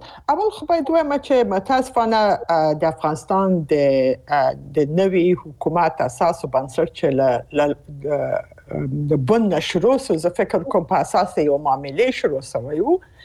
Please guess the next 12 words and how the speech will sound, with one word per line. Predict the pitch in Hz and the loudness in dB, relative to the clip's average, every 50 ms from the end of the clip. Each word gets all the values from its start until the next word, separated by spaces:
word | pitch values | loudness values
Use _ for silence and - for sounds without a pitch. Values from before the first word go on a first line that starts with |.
| - - - - - - - _ _ _ - 185 196 | -20 -20 -20 -20 -20 -20 -20 _ _ _ 0 2 4
او، | 196 190 190 196 196 180 - _ _ _ _ - 175 | 4 2 2 0 -2 -6 -12 _ _ _ _ 0 2
او | 175 180 180 175 165 214 | 2 2 0 0 0 2
دا، | 233 247 247 240 233 202 - - - _ _ - | 2 4 4 2 2 0 -2 -10 -20 _ _ -6
اه، | 180 180 175 170 165 165 160 175 | -2 0 0 0 0 -2 -2 -2
معامله | 175 170 175 175 208 240 247 262 | -2 -2 0 2 2 2 0 0
هغه | 247 254 254 - | -2 -2 0 0
چا | - 240 240 247 | 0 0 0 2
سره | - 208 202 202 226 | 2 2 4 4 2
وسوله | 285 277 - - 285 269 254 247 | 0 0 0 0 2 4 4 2
چې | 240 240 - 208 185 - | 0 0 0 -2 -2 0
په، | 196 170 165 156 - - - - | 2 2 2 2 2 -2 -4 -6
اه، | - 156 151 151 147 147 | -4 -2 0 0 2 2